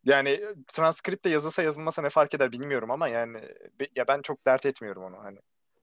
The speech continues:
E, mesela bir ders almıştım ben, e, ilk dönemde. Geç-, geç-, sınava ke-, kayıt oldum ama sınava gitmemiştim mesela.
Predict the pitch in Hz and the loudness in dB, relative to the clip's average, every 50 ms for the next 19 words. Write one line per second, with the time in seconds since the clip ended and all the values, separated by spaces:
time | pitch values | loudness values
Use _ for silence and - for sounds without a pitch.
0 | _ _ _ - 135 123 123 120 120 123 139 - - 131 151 151 147 147 156 160 | _ _ _ -4 0 2 2 2 2 0 0 2 4 6 6 6 6 6 6 6
1 | 165 - 170 139 127 123 - - - 110 107 117 139 175 - _ _ _ - - | 6 4 0 -2 -2 -6 -12 -14 -12 -6 -2 -2 -2 -2 -4 _ _ _ -12 -8
2 | 120 113 113 113 110 110 110 110 110 110 107 107 107 107 107 _ _ _ _ _ | -6 -4 -4 -4 -4 -4 -4 -4 -4 -6 -8 -10 -16 -20 _ _ _ _ _ _
3 | - 143 131 - - - 120 113 113 113 113 110 135 151 170 87 - - - - | -10 -10 -8 -6 -2 -2 0 2 2 0 0 2 2 2 2 0 -4 -8 -16 -20
4 | - - _ _ _ - - - 151 147 - - 160 135 131 147 139 - 180 165 | -20 -20 _ _ _ -6 2 2 2 2 2 -2 -4 0 0 0 0 0 -4 -8
5 | 156 - _ - - 160 160 165 190 - - 175 165 - - 170 180 208 220 208 | -12 -20 _ -6 -2 0 2 2 2 2 2 0 0 2 2 2 2 4 4 2
6 | 208 220 208 202 196 - 170 151 143 147 135 - _ - 107 92 90 - - - | 4 4 2 0 0 0 0 0 0 0 -2 -4 _ -12 -12 -10 -10 -12 -12 -14
7 | 98 95 95 - 98 95 110 - | -16 -16 -14 -12 -10 -10 -10 -10